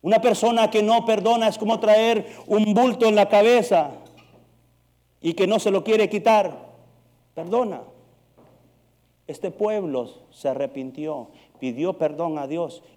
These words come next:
y Dios lo restauró. Y, pero el detalle más importante de esta historia, iglesia, es de que dice que se arrepintieron de corazón. ¿Por qué dice eso, pastor?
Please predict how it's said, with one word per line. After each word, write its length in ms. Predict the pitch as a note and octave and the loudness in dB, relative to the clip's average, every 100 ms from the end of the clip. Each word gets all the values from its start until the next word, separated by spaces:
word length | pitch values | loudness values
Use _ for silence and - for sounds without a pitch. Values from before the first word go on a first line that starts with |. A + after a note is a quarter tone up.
| - | -12
y 140 | C#3 | -10
Dios 440 | C3+ E3+ E3+ A#2 - | -6 -4 -4 -6 -10
lo 140 | A2+ | -10
restauró. 460 | A#2 A#2 A#2+ B2 C3 - - | -10 -8 -6 -6 -8 -12 -8
Y, 160 | D3+ C#3 | -6 -4
pero 240 | C#3 C3 | -4 -6
el 80 | A#2 | -8
detalle 420 | B2 F3 G3+ G#3 | -6 -4 -2 -4
más 280 | F#3 F#3+ G#3 | -6 -8 -8
importante 540 | F#3 F3 F3+ F#3 E3 | -10 -8 -6 -6 -6
de 120 | D#3+ | -8
esta 180 | D#3+ - | -8 -8
historia, 340 | E3 - D#3 A#2 | -8 -8 -8 -8
iglesia, 360 | A#2 B2+ B2 - - - | -10 -12 -14 -20 -20 -12
es 240 | C3+ B2 | -12 -10
de 120 | B2 | -12
que 120 | - | -10
dice 480 | G#2 A#2 D3 - A#2+ | -14 -12 -12 -12 -14
que 140 | - A2 | -14 -16
se 140 | - | -14
arrepintieron 640 | A2 - G#2+ G#2+ C3 B2 | -14 -12 -14 -12 -12 -12
de 100 | A2+ | -14
corazón. 500 | G#2+ - F#2+ - B2+ - _ | -14 -16 -16 -12 -12 -14 _
¿Por 160 | - B2+ | -14 -8
qué 100 | D#3 | -6
dice 300 | E3 D#3 E3 | -4 -2 -2
eso, 220 | E3+ D3+ | -2 -8
pastor? 300 | G2 - F2+ | -12 -16 -20